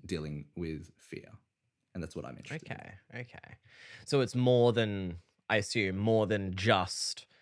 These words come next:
Speaker 2: adrenaline. Adrenaline being a big part of it, but there are a lot more complexities and nuances that go on depending on where the fear is sitting on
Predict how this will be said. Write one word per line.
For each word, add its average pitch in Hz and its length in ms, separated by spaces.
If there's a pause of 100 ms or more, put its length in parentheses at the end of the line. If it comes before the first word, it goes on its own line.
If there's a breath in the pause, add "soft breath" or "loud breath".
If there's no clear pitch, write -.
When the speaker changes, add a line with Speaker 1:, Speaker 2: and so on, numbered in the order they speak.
(300 soft breath)
Speaker 2:
adrenaline. 90 640
Adrenaline 110 500
being 95 360
a 98 40
big 90 220
part 95 300
of 95 120
it, 90 220
but 90 200
there 92 180
are 92 40
a 92 60
lot 92 240
more 90 400 (280 soft breath)
complexities 98 840
and 90 140
nuances 87 520
that - 180
go 85 220
on 82 220
depending 85 680
on 82 460 (180)
where 90 680
the 87 120
fear 85 380
is 82 100
sitting 78 580
on 78 420